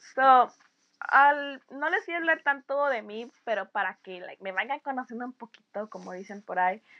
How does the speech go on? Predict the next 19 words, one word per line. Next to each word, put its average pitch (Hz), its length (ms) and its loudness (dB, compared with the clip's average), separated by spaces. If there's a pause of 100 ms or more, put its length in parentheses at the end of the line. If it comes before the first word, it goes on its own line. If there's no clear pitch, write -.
(140)
les 202 140 -6
voy 208 160 2
a, 220 320 8
les 220 160 -2
voy 254 80 2
a - 20 4
decir 359 260 2
un 480 80 -2
poquito 466 420 6
nada 269 260 10
más 233 360 0
cómo 226 480 -4 (760)
fue 240 200 -2
que 247 260 -4
hab-, 220 440 2 (380)
puedo 320 260 2
hablar 254 500 2
el 262 120 -8
español 226 680 -10